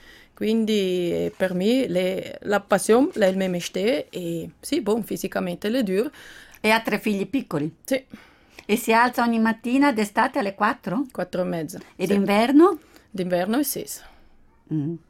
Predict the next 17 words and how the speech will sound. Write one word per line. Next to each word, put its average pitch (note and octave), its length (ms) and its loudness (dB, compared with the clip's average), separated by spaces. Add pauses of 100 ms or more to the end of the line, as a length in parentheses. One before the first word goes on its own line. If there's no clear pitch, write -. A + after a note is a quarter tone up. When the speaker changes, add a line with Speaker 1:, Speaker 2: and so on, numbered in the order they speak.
(180)
Speaker 2:
E F#3+ 80 0
i G3 60 4
figli C#4+ 320 2
che D#4+ 100 -6
età G#3+ 160 -4
hanno? C#3+ 400 -4 (560)
Speaker 1:
Il F3+ 140 -4
Tiziano, A#3 500 -2
che B3+ 120 -2
è - 20 -8
il G#3+ 60 -10
più G3 120 -8 (160)
grande, A3 420 0 (120)
ha, F3 960 -4
eh, F3+ 60 -8
venti G#3 280 0 (120)
anni, A#3+ 200 2